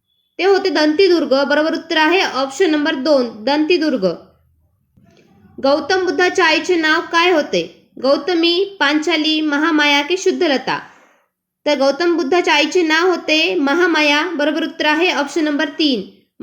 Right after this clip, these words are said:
प्रश्न सहावा, अखिल भारतीय दलित संघाची स्थापना कोणी केली? ऑप्शन आहे डॉक्टर पंजाबराव देशमुख, वीरा शिंदे, डॉक्टर आंबेडकर की शाहू महाराज?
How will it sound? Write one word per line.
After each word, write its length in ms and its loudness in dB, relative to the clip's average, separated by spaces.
प्रश्न 320 0
सहावा, 460 2
अखिल 380 0
भारतीय 520 0
दलित 340 0
संघाची 460 -2
स्थापना 400 -2
कोणी 280 0
केली? 340 0
ऑप्शन 340 0
आहे 220 2
डॉक्टर 300 -2
पंजाबराव 560 -2
देशमुख, 580 -2
वीरा 400 -2
शिंदे, 420 0
डॉक्टर 340 -6
आंबेडकर 640 -2
की 160 -6
शाहू 320 -2
महाराज? 500 -4